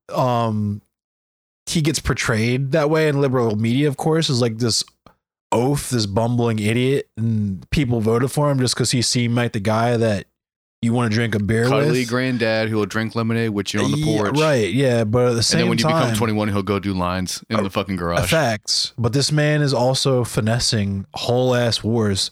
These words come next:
Speaker 2: Exactly.
Speaker 1: So him and a select few of his friends
Speaker 2: Can get fucking paid.
Speaker 1: can get a piz aid,
Speaker 2: Exactly.
Speaker 1: brick stacks.
Speaker 2: Exactly. And that's,
Speaker 1: <laughs>
Speaker 2: but that's how you should always be looking at, like, these rich people or even people that exist in a certain tax bracket, 'cause you have to have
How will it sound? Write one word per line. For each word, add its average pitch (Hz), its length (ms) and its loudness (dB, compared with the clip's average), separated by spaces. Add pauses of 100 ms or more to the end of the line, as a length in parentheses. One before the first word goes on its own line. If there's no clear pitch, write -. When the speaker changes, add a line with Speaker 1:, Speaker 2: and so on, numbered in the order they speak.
(160)
Speaker 2:
Exactly. 127 280 0
Speaker 1:
So 104 80 2
him 120 360 0
and 110 200 0
a - 40 2
select 110 360 -2
few 113 160 0
of 104 80 -2
his 101 120 0
friends 101 600 -2 (160)
Speaker 2:
Can 120 100 -6
get 113 120 -4
fucking 117 240 -6
paid. 113 120 -4
Speaker 1:
can 113 180 0
get 107 280 0 (200)
a - 60 -10
piz 151 420 0
aid, 80 460 -6 (140)
Speaker 2:
Exactly. 110 180 0
Speaker 1:
brick 143 220 0
stacks. - 560 -2 (100)
Speaker 2:
Exactly. 135 540 -4 (440)
And 131 200 0
that's, 147 420 2
Speaker 1:
<laughs> 131 180 2
Speaker 2:
but 156 140 0
that's 175 240 0
how 175 300 2
you 147 340 -2
should 147 320 0 (160)
always 147 340 2
be 127 120 0
looking 117 320 0
at, 113 160 0
like, 110 360 -2
these 104 300 -4
rich 113 240 -2
people 98 260 -2
or 101 120 0
even 117 240 0
people 110 240 -2
that 101 120 0
exist 98 320 -2
in 104 60 0
a 90 60 0
certain 90 260 -2
tax 95 300 -2
bracket, 76 340 -4
'cause 87 140 -2
you 101 80 0
have 110 240 -2
to 95 80 0
have 101 320 -2